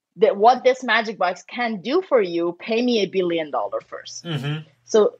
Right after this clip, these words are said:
Speaker 1: so they need to know what they're buying. So for that reason, there should be at least, I don't know, even, even a hardware that you're buying for the lab, it has a, like, kind of, um, characteristic, um, um,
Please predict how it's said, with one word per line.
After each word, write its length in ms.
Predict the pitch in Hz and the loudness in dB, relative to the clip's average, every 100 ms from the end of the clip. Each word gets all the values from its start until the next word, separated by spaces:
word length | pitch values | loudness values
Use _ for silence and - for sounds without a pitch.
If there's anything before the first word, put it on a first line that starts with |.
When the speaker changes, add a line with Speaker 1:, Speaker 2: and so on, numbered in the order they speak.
| _ | _
Speaker 1:
so 160 | - | -4
they 220 | 214 247 285 | 2 2 4
need 320 | 339 440 466 | 4 4 2
to 120 | 277 | 4
know 140 | 262 | 4
what 260 | 226 214 - | 6 4 6
they're 180 | 254 180 | 2 2
buying. 500 | - 131 92 78 - _ _ _ _ _ _ _ _ _ | 0 -4 -4 -10 -18 _ _ _ _ _ _ _ _ _
So 240 | - 226 | -2 -2
for 140 | 202 247 | -2 -4
that 340 | 233 262 311 | 2 2 2
reason, 720 | 262 302 359 247 220 208 196 | -4 -2 -2 -2 -2 -4 -2
there 100 | 208 | -2
should 280 | 208 285 277 | -2 -4 -6
be 140 | 285 262 | 0 2
at 300 | 202 202 240 | 2 -4 -4
least, 500 | 240 254 247 - - _ | -2 -2 -6 -14 -20 _
I 80 | 233 | 2
don't 160 | 254 277 | 4 6
know, 180 | 196 - | 4 4
even, 260 | 294 320 359 | 0 0 0
even 640 | 294 294 294 277 240 185 - | 0 0 0 0 0 -2 2
a 100 | 196 | 2
hardware 460 | - 247 269 330 | 4 4 4 2
that 180 | 254 233 | 2 2
you're 320 | 220 208 185 - - | 2 0 0 -4 4
buying 380 | 196 220 214 196 | 6 6 2 -4
for 260 | 190 175 - | -2 -2 0
the 80 | |
lab, 420 | 156 160 185 143 - | 2 4 6 4 2
it 160 | 202 185 | -6 -6
has 320 | 226 240 233 | 0 0 2
a, 60 | |
like, 260 | 240 202 202 | 2 0 -2
kind 240 | - 208 | -8 -2
of, 160 | 190 180 _ _ _ _ _ _ _ | -2 -2 _ _ _ _ _ _ _
um, 520 | 190 180 175 170 165 - | 4 4 4 0 -6 -8
characteristic, 1080 | - 214 196 - 226 226 - 226 208 - 202 | 2 4 4 2 -6 -6 -2 -2 -2 -2 0
um, 440 | 180 170 160 160 - - _ - | 2 4 0 -4 -12 -16 _ -8
um, 440 | 156 147 139 127 | -6 -6 -8 -14